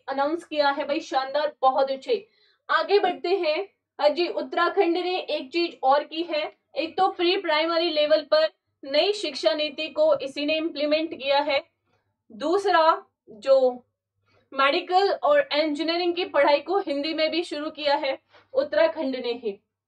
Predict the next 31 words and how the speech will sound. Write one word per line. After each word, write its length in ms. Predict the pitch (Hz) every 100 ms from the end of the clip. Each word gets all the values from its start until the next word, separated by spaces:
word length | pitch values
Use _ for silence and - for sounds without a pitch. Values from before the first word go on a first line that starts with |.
| -
ठीक 200 | 285 330
है। 220 | 381 392 -
चलो 180 | - 269 - _ _ _ -
Next, 480 | 277 381 - - 359 - - - _
भारत 380 | 294 302 320 403
के 280 | - 359 359
मुख्य 360 | 330 330 359
न्यायाधीश 760 | 339 302 285 285 330 359 381 - _ _ _ _ _
श्री, 400 | - 226 349 -
अ, 180 | 226
डीवाई 680 | 208 190 285 370 381 285 302
चंद्रचूड़ 540 | - 302 302 285 330 320
ने 100 | 330
किस 240 | 311 311
राज्य 280 | 277 269 294
के 140 | 320
दस 240 | 302 277 277
जिलों 220 | 277 285
में 240 | 294 339 _ _ _
जिला 260 | 226 302 359
न्यायालय 500 | 320 294 302 302 349
डिजिटलाइजेशन 1000 | 285 269 294 269 302 311 294 302 339 339
हब 120 | 269 233
का 120 | 302
उद्घाटन 680 | 320 - 262 294 262 302 302
किया 260 | 285 240 226
है? 260 | 233 214 - _ _ _ -
चलिए 240 | 285 339
भाई, 220 | 339 339
तो 280 | 403 - -
ये 180 | 311 339